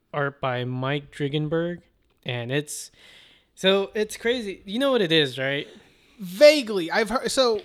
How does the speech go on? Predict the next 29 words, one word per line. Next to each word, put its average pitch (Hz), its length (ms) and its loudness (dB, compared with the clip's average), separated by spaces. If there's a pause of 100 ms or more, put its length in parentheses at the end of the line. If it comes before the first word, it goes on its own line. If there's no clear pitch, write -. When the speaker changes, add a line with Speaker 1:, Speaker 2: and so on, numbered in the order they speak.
Speaker 2:
whenever 240 320 2
I 262 60 6
used 240 280 -2
to 202 80 0
watch 185 340 -2
the 160 80 -6
fuck 190 360 -2
out 170 140 -6
of 156 80 -6
Game 160 280 -6
Grumps, 233 540 -6 (100)
Speaker 1:
Mm-hmm. 143 500 -4
Speaker 2:
um, 165 560 -2
there 202 300 -2
was 175 200 -2
one 214 180 0
episode 190 600 -2
of, 165 100 -6
I 151 100 -6
think, 175 220 -10
Zelda, 151 480 -8 (380)
uh, 151 140 -8
Wind 196 200 0
Waker, 127 360 -16 (220)
where 180 280 -2
Dan 190 340 -2
was 170 160 -4
talking 170 480 -2
about, 151 560 -6